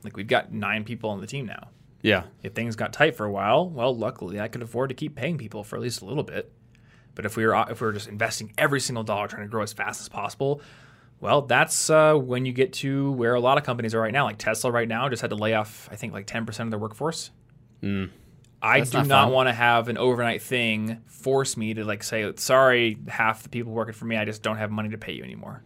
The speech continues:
Speaker 2: No, that would
Speaker 1: You
Speaker 2: not
Speaker 1: know?
Speaker 2: be fun.
Speaker 1: So it's war chest. Think about the war chest. Um, so with, with houses, there is something called a home equity line of credit,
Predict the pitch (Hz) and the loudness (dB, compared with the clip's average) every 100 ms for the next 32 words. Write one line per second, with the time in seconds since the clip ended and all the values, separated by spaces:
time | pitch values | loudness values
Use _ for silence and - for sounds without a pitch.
0 | - 98 92 98 95 101 101 95 - 85 | -12 -6 -2 0 0 0 0 -2 -6 -8
1 | 80 - - - _ - 117 - - - | -8 -18 -20 -20 _ -4 -4 -4 -14 -14
2 | - 151 147 - 92 - - 147 147 139 | 2 6 6 4 -4 -6 -4 -2 -2 6
3 | 151 - 117 143 160 - 139 - - - | 6 6 2 6 6 6 4 4 -4 -12
4 | - - - - 123 120 120 123 - _ | -20 -20 -10 2 6 6 4 0 -8 _
5 | _ _ _ - - _ - 131 131 185 | _ _ _ -20 -20 _ 4 4 4 4
6 | 240 233 - 196 - - 180 151 110 71 | 6 6 2 0 2 8 8 8 4 -2
7 | 107 - - - - _ - 127 135 147 | -6 -10 -14 -20 -20 _ -2 0 2 2
8 | - 165 175 139 123 117 104 127 123 117 | 2 0 -2 2 2 2 2 0 2 0
9 | 123 123 107 110 113 107 104 - | 0 0 0 -2 -2 -6 -6 -8